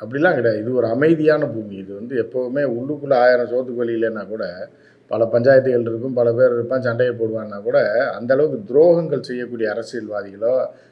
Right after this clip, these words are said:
இராணுவ தளபதிகளோ, நீதிபதி, தலைமை நீதிபதிகளோ இந்த நாட்டுல பிறந்ததே கிடையாது.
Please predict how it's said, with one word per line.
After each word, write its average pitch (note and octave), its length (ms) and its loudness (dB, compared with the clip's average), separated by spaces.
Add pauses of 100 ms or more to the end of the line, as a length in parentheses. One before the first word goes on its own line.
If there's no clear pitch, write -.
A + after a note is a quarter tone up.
(120)
இராணுவ B2+ 420 2
தளபதிகளோ, G#2 840 -2 (240)
நீதிபதி, B2+ 420 -4
தலைமை B2 320 -2
நீதிபதிகளோ G2 560 -6
இந்த G#2 120 -8
நாட்டுல A#2+ 500 -10
பிறந்ததே B2 400 -2
கிடையாது. E2 260 -14